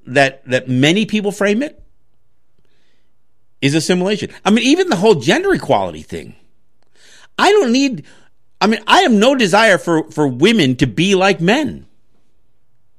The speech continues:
Now, they should get paid equally, and they should, I mean, they, they shouldn't be, um, discriminated against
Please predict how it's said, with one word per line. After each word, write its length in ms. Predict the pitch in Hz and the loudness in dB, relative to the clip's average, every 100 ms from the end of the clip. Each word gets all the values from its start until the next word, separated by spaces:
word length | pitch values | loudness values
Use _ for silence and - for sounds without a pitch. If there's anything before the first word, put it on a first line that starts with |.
| - - - - | -20 -20 -20 -8
Now, 280 | - 160 - | -2 0 0
they 120 | - 160 | 0 2
should 160 | 175 | 2
get 140 | 117 - | -2 -2
paid 360 | 170 277 285 | 0 2 0
equally, 640 | 170 139 87 92 101 208 - - - - - - - | -2 -6 -6 -8 -6 -8 -10 -20 -20 -20 -20 -20 -6
and 140 | 165 196 | 0 2
they 80 | |
should, 220 | 196 180 156 - | 2 2 -2 -6
I 160 | 165 160 | -10 -6
mean, 340 | 151 147 - 127 | -4 -4 -8 -4
they, 180 | 139 | -4
they 160 | - 131 | -4 -4
shouldn't 260 | 160 190 147 | 0 0 0
be, 260 | 123 107 - - - - | -4 -6 -14 -20 -20 -8
um, 440 | 123 117 110 104 - | -4 -2 -2 -6 -10
discriminated 1080 | 113 131 - - 233 294 214 123 92 98 - | -8 -8 -6 0 2 4 4 2 0 -4 -6
against 680 | 127 98 107 101 127 - - | -6 -2 0 0 -4 -12 -18